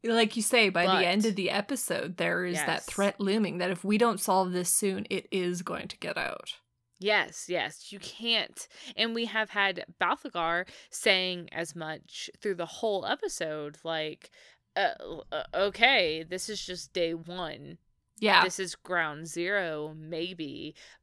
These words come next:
Speaker 2: but y-, this is w-, w-, something that you cannot contain or
Speaker 1: Yeah.
Speaker 2: control.
Speaker 1: The, the cork's gonna pop off of this bottle, you know?
Speaker 2: Yeah.
Speaker 1: How far is it gonna fly? How much overflow is gonna come with it?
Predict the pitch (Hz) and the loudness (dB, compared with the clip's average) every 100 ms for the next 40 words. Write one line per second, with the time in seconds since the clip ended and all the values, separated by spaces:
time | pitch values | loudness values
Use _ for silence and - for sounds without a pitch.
0 | _ 185 180 170 156 - - 185 156 185 | _ -4 -2 -2 -6 -10 -4 -4 -2 -4
1 | 180 175 156 - - 156 160 - - 156 | -4 -6 -6 -10 -12 -14 -14 -16 -16 -12
2 | 170 - 196 170 175 170 - 165 - 175 | -12 -10 -10 -8 -8 -8 -8 -10 -8 -8
3 | 165 139 127 - - 147 - - 151 139 | -6 -8 -10 -10 -14 -16 -12 -10 -8 -10
4 | 139 131 165 165 - 214 175 - - - | -14 -16 -18 -20 -6 0 0 -2 -4 4
5 | 240 233 214 233 - 269 247 - 233 208 | 6 6 6 2 8 10 10 8 4 4
6 | 202 220 190 - 185 - 175 175 185 - | 4 6 6 6 2 2 -6 -6 -6 -6
7 | - 175 - - 185 - 190 - 202 226 | -6 -4 -4 -6 -10 -6 -4 -2 0 2
8 | 190 190 - 190 185 185 180 185 180 - | 2 0 2 2 2 -2 -4 -6 -6 -4
9 | 180 175 185 190 180 180 - 202 185 180 | 0 0 0 -2 -4 -4 -6 -4 -4 -6
10 | 185 165 - 175 175 - 180 185 180 185 | -8 -8 -8 -8 -8 -8 -10 -10 -10 -10
11 | 175 | -12